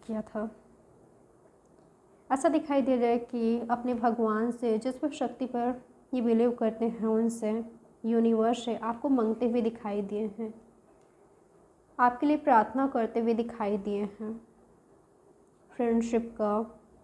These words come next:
या वापस से साथ में आने का, या आपको hurt कर रहा है, आपके साथ कुछ गलत कर दिया है, तो universe से मांग रहे हैं इनको माफ़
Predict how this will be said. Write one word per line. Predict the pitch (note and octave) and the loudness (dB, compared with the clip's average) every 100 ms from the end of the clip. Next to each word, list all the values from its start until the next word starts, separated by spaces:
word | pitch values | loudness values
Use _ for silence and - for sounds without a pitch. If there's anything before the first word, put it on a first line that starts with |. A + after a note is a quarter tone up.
| _ - - - _ _ | _ -20 -20 -20 _ _
या | A#3+ A3+ | -2 2
वापस | G#3+ A3 A3+ | 2 2 -2
से | A#3+ | -4
साथ | A#3+ A#3 A3+ A#3 | 0 2 2 0
में | A#3+ | 0
आने | A3+ A3 A3 | 0 2 0
का, | G#3+ G#3 G#3 | -2 -4 0
या | A3+ | 0
आपको | A3 A3+ C4+ | 0 0 -2
hurt | A3+ A3 A3+ | 0 -2 -4
कर | - G#3+ | -4 0
रहा | A3 A3+ - A3+ | 0 0 -2 -2
है, | A3 A3+ - - - _ _ _ _ _ _ - _ _ _ _ _ _ _ _ _ - _ _ _ _ - - - - _ - _ _ _ - - - - | -2 -4 -12 -20 -20 _ _ _ _ _ _ -20 _ _ _ _ _ _ _ _ _ -20 _ _ _ _ -20 -20 -20 -20 _ -20 _ _ _ -20 -20 -14 -4
आपके | A#3+ A#3 B3 | -2 -2 -2
साथ | B3 A#3 | 0 0
कुछ | B3+ A3 | -2 -2
गलत | A3+ A3+ A#3 - | 0 2 2 0
कर | A3 A3 | 0 0
दिया | G#3+ A3 A3 | 2 2 2
है, | G#3 G#3 A3+ - - - _ - | 0 0 -2 -6 -20 -20 _ -4
तो | A#3+ | 0
universe | A#3 A#3 A#3 A#3 A#3 | 2 0 2 2 2
से | B3+ | 0
मांग | A3 G#3+ A3+ | 2 2 2
रहे | A3 A3 | 2 0
हैं | A3+ G#3+ A3 - _ _ _ - | 0 -4 -6 -10 _ _ _ -2
इनको | C4+ D4 D#4+ | 2 4 6
माफ़ | C4+ A3 A3 | 4 2 0